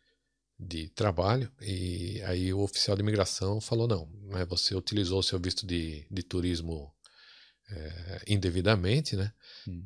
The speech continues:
Speaker 1: E, então nós vamos cancelar o seu visto de turismo e não vamos <laughs> conceder o de trabalho, né?" E aí inviabilizou esse processo de, essa carreira internacional, vamos dizer assim.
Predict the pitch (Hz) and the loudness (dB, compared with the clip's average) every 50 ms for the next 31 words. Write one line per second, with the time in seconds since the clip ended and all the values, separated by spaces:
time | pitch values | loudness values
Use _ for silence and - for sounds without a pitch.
0 | 98 - 107 87 85 85 82 80 80 80 82 82 - - 95 92 101 101 95 101 | -10 -8 -6 -4 -2 -2 -2 -4 -4 -4 -6 -6 -2 0 2 6 6 6 6 4
1 | 104 - - 110 - - 107 101 101 98 - - 95 92 90 - - 101 - - | 4 4 4 6 6 8 8 8 6 6 4 4 2 2 0 0 -2 -6 -2 0
2 | 107 101 92 104 120 127 143 143 120 117 127 147 131 139 160 - - 147 127 - | 2 4 6 6 4 4 4 4 6 8 8 8 8 6 4 4 6 6 8 8
3 | 123 131 104 107 113 117 113 117 110 - - 127 131 104 92 90 87 85 85 82 | 8 8 8 8 8 8 8 6 4 4 4 4 4 6 6 4 4 4 2 0
4 | 87 - - - - - - - - - - - - - - _ _ - - 90 | -2 -6 -10 -18 -20 -20 -20 -20 -20 -18 -20 -20 -20 -20 -20 _ _ -2 2 4
5 | 87 87 92 95 101 110 120 123 117 131 131 127 123 131 131 120 98 101 107 110 | 6 6 6 6 6 6 6 6 8 8 8 8 6 6 4 4 6 8 8 8
6 | 120 120 110 101 85 87 104 95 - - - 101 90 - - 107 98 - - 101 | 8 8 4 2 0 2 2 2 2 2 2 0 0 0 0 0 2 4 4 4
7 | 95 - - 107 95 98 92 90 87 85 85 85 82 - - - - 87 80 92 | 4 4 2 2 0 0 0 0 -2 -2 -2 -4 -4 -4 -4 -4 -4 -2 0 0
8 | 95 92 90 87 - 101 92 95 95 - - - 92 87 90 87 85 90 87 85 | 0 0 0 2 2 2 4 4 6 4 4 4 4 4 4 4 4 2 2 2
9 | 87 85 78 - - 87 80 | 0 0 -2 -2 -4 -4 -6